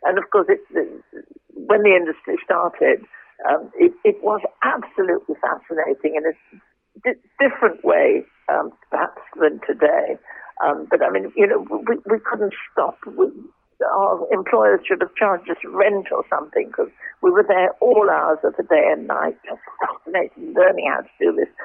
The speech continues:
learning how to make the computer do that, thinking about, oh, it, it, it, they were great times when, when you're first in the industry. And, uh, it was a virgin,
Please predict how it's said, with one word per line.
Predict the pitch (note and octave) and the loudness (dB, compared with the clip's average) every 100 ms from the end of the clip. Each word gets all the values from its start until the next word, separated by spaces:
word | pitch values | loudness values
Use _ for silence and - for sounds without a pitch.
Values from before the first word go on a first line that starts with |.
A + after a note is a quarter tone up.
| - | -10
learning | D#3+ E3+ G#3 E3 | 0 0 0 -4
how | - | -8
to | - - | -6 -4
make | D3+ - | -4 -6
the | |
computer | - - - - - | -16 -4 -4 -4 -6
do | F#3+ | -2
that, | - - - - | -2 -2 -8 -2
thinking | A3 G#3 - | 2 2 -2
about, | E3 - - - - - | -6 -4 -6 -10 -18 -2
oh, | A2 - | 2 4
it, | - - | 2 2
it, | F3 - | 0 2
it, | - - - F3+ | -2 -2 -2 0
they | F#3+ | 2
were | F3+ | 2
great | G#3 G3 - - | 2 2 0 -4
times | F#3+ E3+ - B2+ - | -2 -2 -6 -12 -10
when, | - D3+ D#3+ - | -4 0 0 0
when | E3 D3+ | 0 2
you're | D3+ - | 0 2
first | F3 - - | 0 0 -6
in | D3 | -4
the | D3 | -2
industry. | D3+ - - - - - _ _ _ - | -4 -8 -12 -8 -8 -10 _ _ _ -4
And, | - D#3+ D#3+ - | -2 -2 -4 0
uh, | D#3 - | 2 2
it | - - | 0 0
was | F3+ F3 | 0 0
a | D3+ - - | -2 -2 2
virgin, | F#3+ F#3 D#3 C#3 A#2 | 4 4 2 -2 -2